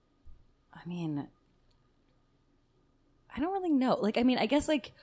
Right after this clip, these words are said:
or if, like, going on dates with people that I, I'm not really interested in, and if I just keep being like, "Well, I should just, like, give 'em a second chance," then, like,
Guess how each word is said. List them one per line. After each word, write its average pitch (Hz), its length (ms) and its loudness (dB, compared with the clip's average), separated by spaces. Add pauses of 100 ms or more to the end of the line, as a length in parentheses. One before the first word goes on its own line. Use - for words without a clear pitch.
(200)
or 185 100 6
if, 175 120 2
like, 175 260 0 (320)
going 170 240 2
on 160 120 0
dates 151 180 0
with 151 100 -4
people 156 240 -4
that 143 140 -4
I, 139 140 -2 (100)
I'm 151 80 -6
not 139 160 -6
really 135 160 -6
interested 135 480 -6
in, 131 140 -6
and 131 120 -4
if 131 120 -6
I 139 80 -2
just 127 180 -6
keep 147 140 -8
being 139 140 -4
like, 202 180 -4
"Well, 427 80 2 (180)
I 440 40 -6
should 302 180 -6
just, 339 160 -6
like, 285 260 -4
give 285 120 -6
'em 262 100 -4
a 262 40 -4
second 269 360 -2
chance," 254 300 0
then, 175 160 0
like, 147 200 2